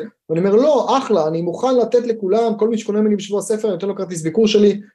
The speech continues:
עם הפרטים והשם", שזה אף סופר כמעט לא עושה, ואני אומר לו, "תתקשר, תגיד לי איך היה אחרי זה עם הספר", וכולי. אני בעד הנעה לפעולה,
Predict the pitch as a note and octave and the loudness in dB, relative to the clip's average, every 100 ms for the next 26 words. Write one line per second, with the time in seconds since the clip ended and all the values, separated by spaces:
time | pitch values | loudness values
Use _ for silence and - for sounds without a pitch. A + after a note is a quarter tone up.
0 | - D#3+ E3+ E3+ G#3 F#3 E3+ E3 A3 G#3 | -4 0 0 4 4 6 4 4 2 2
1 | E3+ D3 - F3 G3 - F#3+ F#3+ F#3 F3 | 0 -6 -6 0 0 0 -2 -2 0 0
2 | E3+ E3 D#3 A3+ G#3+ G#3 _ _ C#3 D#3 | 2 2 2 2 0 -2 _ _ -2 0
3 | F3+ G3+ F#3+ G3 E3+ E3+ G3+ F#3+ F3 F3+ | 2 2 2 -2 -8 -2 -2 -2 -4 -4
4 | E3+ D#3+ E3 D#3 E3+ D#3+ D3 A#3 A#3 G3 | -2 0 0 -2 -2 -4 0 0 0 -2
5 | D#3+ G3 A3+ A3+ _ - E3+ E3+ A#3+ B3 | -2 0 0 -2 _ -8 -4 0 2 4
6 | G#3+ G#3+ G#3+ E3 C#3+ | 2 2 0 0 -2